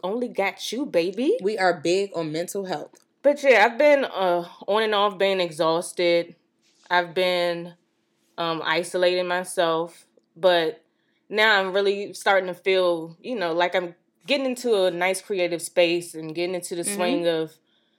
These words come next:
Speaker 1: my new reality, I would say. I'm feeling pretty good. I woke up feeling pretty good at eleven eleven nonetheless, and I had to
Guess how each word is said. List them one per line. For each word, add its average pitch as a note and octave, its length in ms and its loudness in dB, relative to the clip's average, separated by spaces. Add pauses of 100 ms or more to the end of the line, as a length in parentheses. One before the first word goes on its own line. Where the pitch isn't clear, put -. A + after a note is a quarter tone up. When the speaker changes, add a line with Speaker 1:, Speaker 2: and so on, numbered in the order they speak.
(760)
Speaker 1:
my F#3+ 340 6
new F3+ 180 0
reality, E3 680 -2 (200)
I D#3 120 -4
would D#3 160 -8
say. D#3 480 -10 (500)
I'm D#4+ 180 -2
feeling E4+ 280 -2
pretty D#4+ 260 -2
good. C4 420 -2 (120)
I G#3 100 -2
woke C4+ 260 4
up B3 180 0
feeling A3+ 240 0
pretty A3+ 220 -4
good F#3 360 4
at F#3 160 4
eleven F#3+ 400 2
eleven E3+ 460 2
nonetheless, D3+ 640 -8
and D#3+ 120 -12
I D#3+ 40 -8
had E3+ 240 -4
to D#3 240 -6